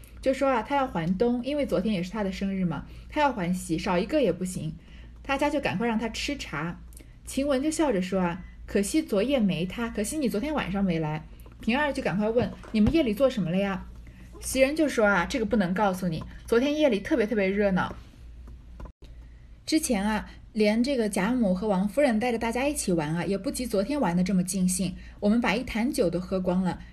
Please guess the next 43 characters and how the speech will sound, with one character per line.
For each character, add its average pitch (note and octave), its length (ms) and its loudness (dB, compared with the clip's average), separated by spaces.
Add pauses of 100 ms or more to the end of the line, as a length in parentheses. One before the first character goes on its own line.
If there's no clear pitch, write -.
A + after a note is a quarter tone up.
(120)
一 A#3 100 2
个 D4 160 2
个 C4+ 100 4
吃 - 220 -2
的 C#4 80 2
把 A3 140 0
臊 C#4 320 2
都 F#3 120 2
丢 F3+ 220 2
了， F3+ 140 2
大 C4 100 -2
家 B3+ 140 -2
一 A#3 100 -2
个 D#4 140 0
个 C4 120 2
都 A3 120 0
不 G3 160 -4
顾 G#3 340 0
羞 A#3 240 0
不 G3 160 -4
顾 G#3+ 140 -2
臊 G3+ 260 -2
了。 - 180 -4 (560)
三 D#4+ 240 2
不 D4 140 0
知 C4 160 -4
的 C4+ 80 6
都 C#4+ 160 2
唱 D#4 220 -4
起 F#3 120 0
歌 G#3+ 240 -2
来， A#3 220 0 (280)
一 C#4+ 100 0
直 A#3 100 -6
到 C#4+ 140 2
四 C#4+ 260 0
更 G#3+ 180 2
多 G3+ 160 4
天 F#3+ 220 -2
啊， F3+ 140 0
才 F#3+ 160 -4
横 F#3 260 -2
山-， A3+ 180 0